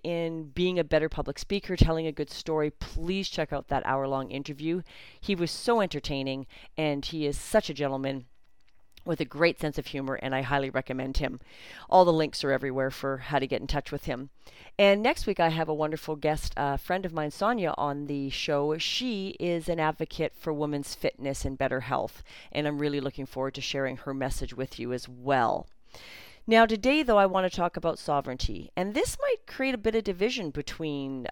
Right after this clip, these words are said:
uh, some of my listeners, but I hope you will stick with us.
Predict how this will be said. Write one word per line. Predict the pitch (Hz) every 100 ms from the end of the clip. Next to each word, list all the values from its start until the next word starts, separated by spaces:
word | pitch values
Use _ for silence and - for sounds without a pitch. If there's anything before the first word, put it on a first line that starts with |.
| -
uh, | 139
some | - 151 139
of | 135
my | 143 135
listeners, | 131 - 175 214 226 - - - - -
but | 214
I | 214
hope | 185 233 302 -
you | 240 233
will | 214
stick | - - - 185 -
with | 151 151 139
us. | - - - -